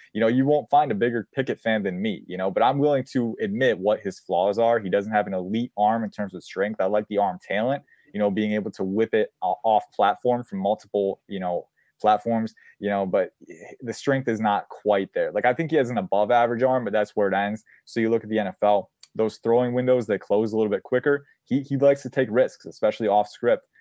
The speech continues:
I think that'll come back to bite him. But, you know, the gap between Pickett and Corral, for me, it's, and I think there's variance there. Like, the next mock draft I do, it might be Corral over Pickett. You know, every mock draft for me is just basically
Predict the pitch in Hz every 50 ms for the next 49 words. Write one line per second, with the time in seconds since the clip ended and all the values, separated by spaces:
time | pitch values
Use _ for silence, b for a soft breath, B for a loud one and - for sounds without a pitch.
0 | b b 92 101 - 120 110 101 104 107 104 - 113 107 104 101 98 - 101 90
1 | 92 98 104 95 92 90 90 85 92 87 - _ _ _ _ _ _ _ _ _
2 | _ _ - - - 120 117 117 117 113 101 113 101 95 120 123 127 - - -
3 | - - 127 113 107 - 123 - 117 101 98 92 - 95 90 92 92 98 107 117
4 | 117 b b b b b b b b b - - 127 120 123 135 147 160 165 160
5 | - - 120 113 - - - - 131 127 127 131 131 - 151 135 - - - 135
6 | 131 135 123 101 95 104 101 104 107 117 120 - - 131 127 131 131 135 - -
7 | 113 107 98 - 107 107 110 117 113 - - 110 110 110 - 117 110 107 104 -
8 | 101 95 95 101 104 104 104 - - 107 104 104 104 87 107 98 - 101 98 95
9 | 98 98 101 92 90 82 - 92 90 - 92 87 - - 92 98 95 98 95 b
10 | b b b b - 123 127 139 131 120 120 120 120 120 - 131 123 120 - -
11 | 120 117 117 117 113 - - 104 98 95 - 110 104 - _ 104 101 - - -
12 | 104 101 95 b